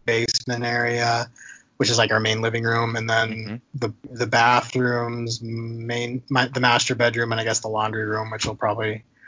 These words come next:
Speaker 1: never get painted, but
Speaker 2: Yeah.
Speaker 1: uh, my bedroom has, like, some wallpaper in it, so I'm sure that'll never get painted just 'cause we don't wanna have to redo the, or take down wallpaper.
Speaker 2: It's not fun.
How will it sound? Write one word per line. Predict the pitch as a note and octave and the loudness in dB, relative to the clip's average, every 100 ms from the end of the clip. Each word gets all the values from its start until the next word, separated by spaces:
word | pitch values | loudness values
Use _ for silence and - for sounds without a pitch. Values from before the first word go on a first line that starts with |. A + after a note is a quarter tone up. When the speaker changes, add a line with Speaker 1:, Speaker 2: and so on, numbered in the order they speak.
| _ - | _ -2
Speaker 1:
never | A2+ A2 | 0 2
get | A2 A2+ | 2 0
painted, | A2+ A2+ A2+ A2 | -2 -2 -4 -2
but | G#2+ - _ _ _ | -4 -4 _ _ _
Speaker 2:
Yeah. | G#2 G2+ F#2 F#2 B2 | 0 2 2 0 6
Speaker 1:
uh, | C3+ C3 B2+ A#2+ A#2+ - | 8 6 4 2 2 2
my | E3+ F3+ | 6 8
bedroom | E3+ E3 D3 C#3+ | 8 6 6 2
has, | C#3 B2+ B2 | 2 2 0
like, | B2 A#2 | -4 -6
some | - C3+ A#2 | -6 -8 -6
wallpaper | A2+ A#2 B2 B2 B2 | -4 -4 -4 -6 -4
in | B2 A#2+ | -4 -4
it, | B2 B2 | -6 -4
so | A#2+ A#2 A#2 A#2 _ _ | -4 -4 -4 -8 _ _
I'm | C#3+ | -6
sure | B2+ C3 | -2 0
that'll | A#2 A#2 A#2 | 2 2 2
never | A#2+ A#2 | -2 -2
get | A#2 A#2+ | -4 -6
painted | A#2 A#2 A#2 | -6 -4 -6
just | A#2 | -4
'cause | - A#2 | -4 -4
we | A#2 | -4
don't | A#2 | -4
wanna | A#2+ A#2 | -2 -2
have | A#2 A2+ | 0 -2
to | A#2 | -2
redo | A2 A2 | -4 -2
the, | A2+ | -4
or | A#2 B2 | -2 -2
take | G#2 A2+ | -2 -4
down | A#2 A2 A2+ | 0 0 0
wallpaper. | A2 A2+ A2+ A2+ A#2 B2+ - - - - | -2 -2 -4 -4 -6 -8 -14 -18 -14 0
Speaker 2:
It's | - G#2+ G#2+ - | 2 4 2 0
not | G#2+ B2+ - | 2 2 2
fun. | - D#3 D3+ A#2 A#2 | -2 0 0 0 -6